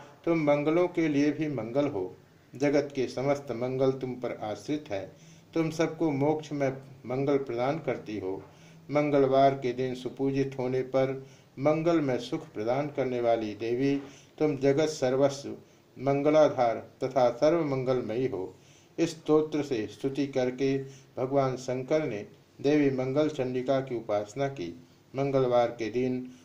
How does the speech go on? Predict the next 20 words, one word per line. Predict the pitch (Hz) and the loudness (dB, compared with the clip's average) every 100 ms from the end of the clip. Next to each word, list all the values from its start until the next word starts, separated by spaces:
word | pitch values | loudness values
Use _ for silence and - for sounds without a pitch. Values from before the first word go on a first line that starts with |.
| - | -6
उन्होंने | 139 147 151 147 123 117 - - - - - - - - - - _ - - - - - | -2 4 4 4 -2 -4 -14 -20 -20 -20 -20 -20 -20 -20 -20 -20 _ -20 -20 -20 -20 -4
पूजन | 156 165 175 | 0 2 2
किया | 165 143 131 | 2 2 2
था, | 123 110 98 127 | 2 -2 -2 -4
इसके | 135 - 135 | -6 0 2
बाद | 131 135 135 - - | 4 4 4 0 -4
वे | 131 | 0
वहाँ | 127 110 135 | 0 0 -4
से | 135 120 - | -4 -6 -4
पधार | 95 92 131 131 | -8 -2 -2 0
गए। | 95 90 - - - - - | -4 -4 -10 -20 -20 -20 -8
यों | 143 160 | -2 2
ये | 156 143 | 2 2
भगवती | 135 131 135 135 135 123 | 0 -2 -2 0 -4 -4
मंगल | 127 131 135 135 - - - - | -4 -2 2 2 0 -10 -20 -8
सर्वमंगला | 131 139 139 135 131 127 113 - - - - - | -2 2 2 0 0 0 0 -4 -12 -20 -20 0
सर्वप्रथम | 151 151 147 139 135 131 110 | 4 4 2 -2 -4 -8 -8
भगवान | 113 120 127 127 | -6 -2 -2 -4
शंकर | 127 110 117 151 151 | -6 -8 -6 -4 -6
से | 147 | -6